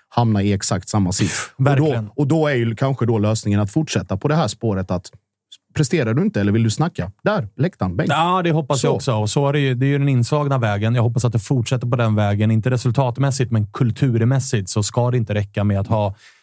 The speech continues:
Speaker 2: ett ballt efternamn och ett fint C V för att få starta fotbollsmatcher. Även om det också är fundamentalt för A I K att de spelarna som har ett ballt efternamn och ett bra C V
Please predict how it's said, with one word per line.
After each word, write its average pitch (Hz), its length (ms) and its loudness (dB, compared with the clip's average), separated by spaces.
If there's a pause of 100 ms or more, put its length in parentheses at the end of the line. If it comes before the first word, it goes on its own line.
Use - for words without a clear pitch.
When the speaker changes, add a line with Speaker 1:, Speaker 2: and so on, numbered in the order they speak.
(240)
Speaker 2:
ett 131 100 0
ballt 180 400 2
efternamn 160 760 0
och 139 180 -2
ett 131 80 -4
fint 131 340 0
C 139 260 2
V 139 240 0
för 127 120 -2
att 113 120 -2
få 123 120 -2
starta 123 400 -2
fotbollsmatcher. 120 760 0
Även 113 260 2
om 120 140 2
det 120 60 2
också 110 220 0
är 107 40 0
fundamentalt 123 720 0
för 117 180 0
A 101 40 0
I 98 60 0
K 110 100 -2
att 104 180 -4
de 110 200 2
spelarna 107 380 0
som 117 140 0
har 170 180 0
ett 160 80 -2
ballt 117 300 -2
efternamn 98 560 -2
och 160 260 -2
ett 165 80 0
bra 117 200 0
C 107 220 0
V 98 180 -2